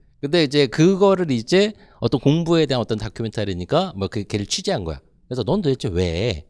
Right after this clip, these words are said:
그렇게 얘기하니? 그리고 뻥 아니야? 뭐 말 그대로 그냥 너 자신을 어떻게 뭐 이렇게 업시키기 위해서 일부러 그러는 거 아니야?"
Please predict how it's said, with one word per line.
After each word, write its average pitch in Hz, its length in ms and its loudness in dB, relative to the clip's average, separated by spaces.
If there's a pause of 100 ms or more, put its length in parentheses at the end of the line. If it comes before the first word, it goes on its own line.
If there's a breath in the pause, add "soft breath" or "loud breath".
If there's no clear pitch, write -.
(500 soft breath)
그렇게 107 480 0
얘기하니? 117 720 -2
그리고 123 280 -4
뻥 190 200 -2
아니야? 139 440 -2
뭐 98 160 -4
말 90 140 0
그대로 92 300 -6
그냥 95 280 -4 (160 soft breath)
너 98 120 -2
자신을 107 460 -4
어떻게 98 420 -4 (340 loud breath)
뭐 90 220 -2
이렇게 87 320 -2
업시키기 120 580 -2
위해서 107 160 -4
일부러 117 320 2
그러는 107 240 -6
거 123 80 -6
아니야?" 110 260 -6